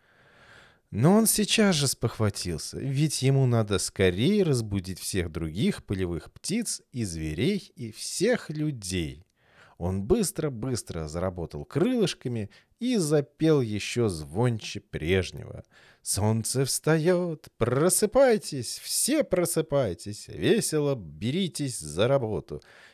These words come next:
И, поднимаясь к облакам, он видел, как разбегаются от деревень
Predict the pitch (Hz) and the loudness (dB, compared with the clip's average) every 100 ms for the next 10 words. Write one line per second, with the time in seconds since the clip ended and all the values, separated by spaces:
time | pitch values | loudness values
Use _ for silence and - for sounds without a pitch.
0 | _ _ - 196 170 - - 135 113 123 | _ _ -6 -4 -4 -4 0 0 2 2
1 | 123 113 82 71 73 - - 73 76 78 | 2 2 0 -2 -8 -10 -8 -8 -6 -6
2 | - 202 202 214 - - 92 92 123 139 | 2 2 2 -6 -12 -6 -4 -2 -4 0
3 | 113 98 98 78 - 82 82 73 78 95 | 0 0 -6 -8 -10 -12 -10 -10 -4 -2
4 | 87 78 - - - - 80 73 85 87 | 0 -4 -8 -10 -8 -6 -6 -8 -10 -6
5 | 85 127 175 165 | -2 0 0 -2